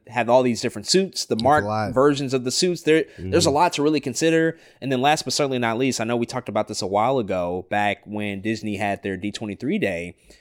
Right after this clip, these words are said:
Speaker 1: The Untitled upcoming game between Captain America and Black Panther, those are gonna be the two protagonists of that game. It's gonna take place during World War Two, and it's coming out of Skydance, which is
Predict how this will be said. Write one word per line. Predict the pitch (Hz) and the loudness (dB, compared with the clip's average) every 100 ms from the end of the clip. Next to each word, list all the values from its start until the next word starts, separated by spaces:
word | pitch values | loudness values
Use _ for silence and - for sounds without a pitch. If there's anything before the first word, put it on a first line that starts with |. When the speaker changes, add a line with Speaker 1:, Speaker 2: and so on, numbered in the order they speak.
| _ - | _ -4
Speaker 1:
The | 123 | -2
Untitled | 165 202 - 202 196 180 175 - | 0 -2 0 0 4 4 2 0
upcoming | 160 - 175 165 131 | -2 0 -4 -2 0
game | 139 147 143 143 139 | 0 0 0 -4 -6
between | 117 - 127 | -10 -6 -6
Captain | - 135 131 | -4 -4 -4
America | 120 123 120 - | -4 -2 -4 -4
and | 107 | -4
Black | 110 110 - | -2 -2 -2
Panther, | 120 107 104 | -8 -8 -4
those | 113 131 | -2 0
are | |
gonna | 123 113 | 0 -2
be | 113 | -4
the | 101 | -2
two | - 143 135 120 - _ _ - | 0 2 2 0 -8 _ _ -8
protagonists | 127 - 170 185 127 - | -4 0 0 0 -4 -2
of | 101 | -2
that | 101 95 | -2 -4
game. | 98 98 | -4 -6
It's | 101 | -4
gonna | 143 147 | -4 -2
take | - 131 | -2 -4
place | - 160 196 | -2 0 0
during | - 110 101 | -2 -4 -2
World | 104 98 | -2 -2
War | 104 98 | -2 -4
Two, | - 107 | -4 -6
and | |
it's | 98 | -6
coming | - 143 131 | -8 -6 -2
out | 110 | -2
of | |
Skydance, | - 117 123 147 101 80 71 - - _ _ _ - | -2 -2 -2 -2 -4 -8 -12 -14 -14 _ _ _ -2
which | 131 - | 0 2
is | 131 110 - | 0 0 -4